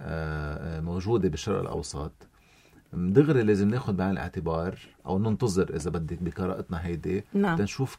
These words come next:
Speaker 1: كل اللاعبين الإقليميين اللي هن دخلوا بهيدي اللعبة. آه، شوفي مثلًا،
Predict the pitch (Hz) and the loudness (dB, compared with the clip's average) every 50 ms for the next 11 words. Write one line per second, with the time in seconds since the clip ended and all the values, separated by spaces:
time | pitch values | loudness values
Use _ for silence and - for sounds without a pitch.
0 | - - 151 165 147 131 110 101 95 92 90 90 92 92 85 85 90 87 87 104 | 0 2 4 6 6 6 8 8 6 6 6 6 4 4 4 2 0 0 0 0
1 | 117 110 101 92 - 85 - - 90 87 85 87 85 82 92 101 107 117 120 107 | 0 2 0 0 0 -4 -8 -6 -4 -4 -2 -2 -2 0 2 2 2 0 0 0
2 | 90 87 95 110 110 107 101 90 107 101 - 110 98 95 87 85 85 80 76 71 | 0 0 0 0 0 0 0 0 -2 -2 -2 -2 -2 0 0 -2 -4 -2 -4 -4
3 | 71 67 62 64 - - - - - - - - - - - _ - 87 87 90 | -4 -6 -8 -10 -12 -14 -14 -14 -20 -20 -20 -20 -20 -20 -20 _ -4 -2 -2 -2
4 | - - - - 160 139 120 107 107 113 - - 107 104 104 104 104 110 113 117 | -2 -4 -4 -4 -2 0 0 0 0 -2 -2 -2 0 0 2 2 0 0 -2 -4
5 | 117 113 | -6 -8